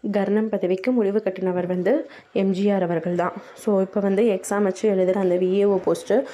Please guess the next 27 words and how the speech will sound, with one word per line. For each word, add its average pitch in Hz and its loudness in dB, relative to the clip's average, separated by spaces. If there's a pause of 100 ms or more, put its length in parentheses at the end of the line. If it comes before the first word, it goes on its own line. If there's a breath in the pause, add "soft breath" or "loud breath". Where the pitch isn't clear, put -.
(180 loud breath)
அப்ப 196 0
எக்ஸாமே 208 2
இல்லாம 190 0
அப்பா 214 -2
சே-, 196 0
வி 185 2
ஏ 190 4
ஓனா 190 2
இவங்களும் 202 2
வி 175 2
ஏ 175 2
ஓ, 175 0
அந்த 185 2
மாதிரி 190 0 (280 loud breath)
கொடுத்துட்டு 208 -2
வந்திருந்த 180 -2
போஸ்ட்டை 196 -2
வந்து 180 0
தூக்கியிருப்பாரு. 180 -4 (300 loud breath)
ஆ, 190 -2
மதிய 185 0
உணவு 190 0
திட்டத்தை 180 -2
வந்து 180 0
விரிவுபடுத்தி 196 0
சத்துணவு 208 0
திட்டமா, 175 -2